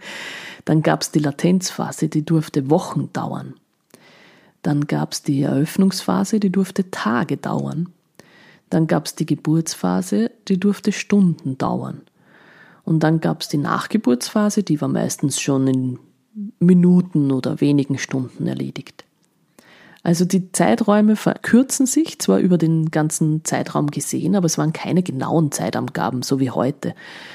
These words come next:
Vor zwanzig Jahren war es noch laut Lehrbuch so, dass eine Geburt vierundzwanzig Stunden dauern darf. Heute sind's nur mehr zwölf Stunden. Also es verkürzt sich alles viel mehr, es wird alles noch viel enger.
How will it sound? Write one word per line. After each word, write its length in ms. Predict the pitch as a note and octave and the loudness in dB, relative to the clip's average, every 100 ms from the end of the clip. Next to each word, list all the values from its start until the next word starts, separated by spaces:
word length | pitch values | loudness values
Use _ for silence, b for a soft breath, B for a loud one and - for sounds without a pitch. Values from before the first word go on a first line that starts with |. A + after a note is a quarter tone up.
| B - | B -8
Vor 360 | - C#3 - - | 0 0 0 -4
zwanzig 440 | - C3+ D#3 D#3+ D3+ | -4 0 2 0 0
Jahren 340 | A#2+ D#3 F#3 | 2 4 4
war 100 | D3+ | 4
es 120 | D3+ | 2
noch 180 | D#3+ D3+ | 2 0
laut 200 | G#2+ - | -2 -2
Lehrbuch 420 | - A2+ C#3+ F3+ | 0 0 0 -2
so, 240 | - E3 E3 | -2 -2 0
dass 160 | D#3+ | 0
eine 140 | D3+ D3 | 0 0
Geburt 260 | D3+ D#3+ | 0 0
vierundzwanzig 640 | - D3+ D3 - F2 - - | 0 -2 0 -4 -4 -6 -2
Stunden 400 | - B3 - F3 | 0 2 0 -2
dauern 260 | G2+ A#2 | -2 -2
darf. 320 | - - - | -2 -4 0
Heute 240 | D#3 D3 D#3 | 0 0 0
sind's 220 | D#3+ D#3 | 0 2
nur 80 | D#3+ | 2
mehr 140 | D#3+ | 2
zwölf 300 | - E3+ G#3+ | 2 2 2
Stunden. 460 | - C3 A#2 - - | -2 -6 -8 -8 -4
Also 280 | C#3 D3+ D#3 B B B B | 0 0 0 B B B B
es 100 | F3+ | -2
verkürzt 480 | A3 - B3+ - - | 0 4 2 2 0
sich 160 | A3 | 2
alles 220 | G3 G3+ | 4 2
viel 180 | - F#3 | 2 4
mehr, 260 | F3+ E3+ E3+ | 6 6 4
es 140 | F3 | 2
wird 140 | E3 - | 0 0
alles 240 | - E3+ | -2 0
noch 120 | D#3+ | -2
viel 240 | - E3+ - | 0 0 2
enger. 360 | C#3+ D#3+ D#3+ | 2 4 2